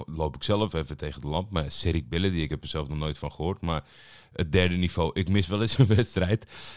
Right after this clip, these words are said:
Eh, maar ja, zo kan het, eh, zo kan het verlopen. Ik moet zeggen, voor, eh, voor een weekendeditie is er toch wel het een en ander gebeurd.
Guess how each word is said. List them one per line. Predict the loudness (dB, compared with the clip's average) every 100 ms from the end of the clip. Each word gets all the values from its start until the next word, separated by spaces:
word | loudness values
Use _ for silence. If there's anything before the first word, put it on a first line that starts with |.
| -10
Eh, | 2 6 6 6 4 2 0 -2 -4 -4 -4 -4 -6
maar | 0 2
ja, | 2 0 -16 _
zo | 2 2
kan | 4 4
het, | 4
eh, | 6 6
zo | 4 2
kan | 4 2
het | 2
verlopen. | 2 4 2 -2 -8 -6
Ik | -4
moet | 0 2
zeggen, | 2 2 0
voor, | 0 0 2
eh, | 0 -2
voor | 0 2
een | 2
weekendeditie | 0 -2 -2 0 0 -2 0 -2 -2 -20 _
is | -4 -2
er | 0
toch | 0
wel | 6 8
het | 8
een | 4 2
en | 4
ander | 2 2
gebeurd. | 0 0 -2 -4